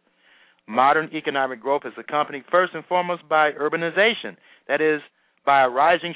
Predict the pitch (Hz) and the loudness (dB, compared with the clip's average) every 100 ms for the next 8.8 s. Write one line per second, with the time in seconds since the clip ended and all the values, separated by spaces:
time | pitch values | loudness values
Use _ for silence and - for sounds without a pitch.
0 | - 175 175 151 131 135 165 - 165 - | -6 0 2 2 -2 -4 -4 -6 -10 0
1 | 156 147 139 156 151 131 139 147 147 120 | 0 0 -2 -4 -4 -6 -4 -2 -4 -10
2 | 120 156 165 156 156 - 196 220 214 156 | -4 2 2 2 -4 -4 2 4 4 2
3 | 104 - _ - - 277 - 180 175 175 | -2 -8 _ -14 -4 -2 0 -2 2 2
4 | 160 131 269 311 - - - 302 302 214 | 0 -2 0 0 0 -8 0 4 4 4
5 | 214 220 220 214 - - 214 208 208 254 | 2 0 -2 -4 -8 -6 -2 0 0 0
6 | 254 254 269 302 320 208 214 285 254 277 | -2 0 0 -2 -4 -4 -4 -4 -4 -6
7 | 269 269 262 269 285 285 262 175 101 _ | -4 -2 0 2 4 4 4 2 -2 _
8 | _ _ _ _ - 220 196 185 | _ _ _ _ -2 2 4 2